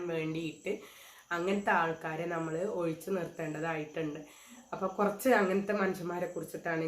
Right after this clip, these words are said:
ഞാൻ പറയുന്നത്. പിന്നെ ഇതൊരു കുറ്റായിട്ടോ അല്ലെങ്കിൽ അവരെ താത്തിക്കെട്ടിട്ടോ അല്ല, പക്ഷെ നമുക്ക് നമ്മുടെ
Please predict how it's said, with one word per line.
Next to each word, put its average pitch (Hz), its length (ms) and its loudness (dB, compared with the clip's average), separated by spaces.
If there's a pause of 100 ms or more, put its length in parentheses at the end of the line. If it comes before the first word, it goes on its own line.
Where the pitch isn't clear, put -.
ഞാൻ 160 120 -2 (120)
പറയുന്നത്. 156 520 -2 (1080)
പിന്നെ 156 400 2 (220)
ഇതൊരു 165 300 0
കുറ്റായിട്ടോ 180 580 4 (120)
അല്ലെങ്കിൽ 160 300 0 (220)
അവരെ 160 240 2 (120)
താത്തിക്കെട്ടിട്ടോ 175 600 -4
അല്ല, 156 120 0 (100)
പക്ഷെ 165 200 -2 (100)
നമുക്ക് 160 300 0 (100)
നമ്മുടെ 196 420 6